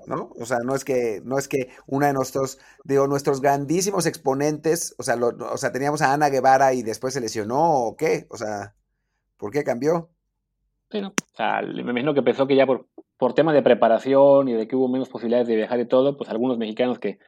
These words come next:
Speaker 2: hubieran tenido más chance el año pasado, quizá ahora no. Preguntaban por acá por Box y Marcha, la cosa no pinta nada bien ahí. Este,
Speaker 1: No.
Speaker 2: ya, eh, es que está, en, en Box, de, o sea, en Box puede caer alguna por casualidad, como fue la, la del hace cinco años, ¿no? Que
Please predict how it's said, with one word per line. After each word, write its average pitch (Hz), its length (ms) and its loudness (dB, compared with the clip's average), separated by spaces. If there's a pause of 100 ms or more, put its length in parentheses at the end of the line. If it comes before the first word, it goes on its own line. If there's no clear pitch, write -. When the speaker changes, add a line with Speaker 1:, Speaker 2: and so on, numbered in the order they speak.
(440)
Speaker 2:
hubieran 139 260 8
tenido 127 220 2
más 123 140 -2
chance 131 220 0
el 123 80 0
año 123 80 -2
pasado, 123 360 0
quizá 113 200 -6
ahora 120 140 2
no. 107 180 -6 (280)
Preguntaban 127 380 6
por 131 100 6
acá 135 200 6
por 123 160 4
Box 131 220 2
y 120 40 -2
Marcha, 147 380 2
la 104 160 -4
cosa 117 200 -4
no 110 140 -6
pinta 107 240 -4
nada 101 180 -6
bien 101 180 -4
ahí. 123 280 -4 (640)
Este, - 320 -14
Speaker 1:
No. 98 100 -4
Speaker 2:
ya, 95 240 -4 (180)
eh, - 60 -16 (400)
es - 80 -20
que - 80 4
está, 185 180 10
en, 143 260 0
en 151 200 0
Box, 226 280 4
de, 156 180 2
o 165 120 -2
sea, 156 200 2
en 156 160 4
Box 240 240 6
puede 220 240 8
caer 185 160 4
alguna 202 560 4
por 117 380 4
casualidad, 127 640 6
como 123 260 4
fue 143 160 8
la, 147 100 8
la 131 260 4
del 117 220 4
hace 107 440 0 (100)
cinco 143 300 6
años, 127 220 4
¿no? 135 120 2
Que 107 200 -2